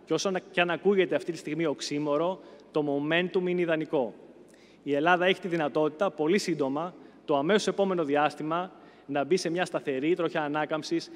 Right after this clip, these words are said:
σε ένα νέο δημιουργικό κύκλο ανάπτυξης. Αφήνοντας πίσω τις οριστικά, τη μεγάλη οικονομική κρίση της προηγούμενης δεκαετίας και τη μεγάλη υγειονομική κρίση της πανδημίας,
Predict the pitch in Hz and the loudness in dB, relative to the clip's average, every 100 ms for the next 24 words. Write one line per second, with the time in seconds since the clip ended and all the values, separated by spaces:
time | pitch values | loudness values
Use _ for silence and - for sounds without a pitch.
0 | - - - 160 151 147 175 185 165 156 | -20 -18 -6 -4 -2 -2 0 0 0 -2
1 | 151 147 135 123 175 165 - 175 147 147 | 0 -2 -2 -2 -2 0 0 2 4 4
2 | 143 143 - - - - - - - - | 4 2 0 -12 -12 -12 -16 -18 -20 -20
3 | - - 135 170 196 208 - - 220 196 | -20 -6 0 6 8 8 6 6 6 6
4 | 170 160 143 - 123 151 190 - - - | 4 4 2 2 6 6 6 0 -16 -20
5 | - - 147 143 180 185 180 165 156 165 | -8 0 4 10 10 8 6 2 2 2
6 | 165 170 170 - 147 143 170 165 139 135 | 4 4 4 2 2 4 4 2 0 2
7 | 127 127 151 156 165 - - - - - | 2 4 6 8 6 2 -8 -16 -18 -4
8 | 147 151 151 151 185 208 - 170 151 165 | 0 4 6 10 10 10 6 4 8 8
9 | 156 147 135 175 170 156 - - 143 135 | 8 4 2 4 4 4 0 0 2 2
10 | 135 110 90 - - | 2 0 -4 -12 -16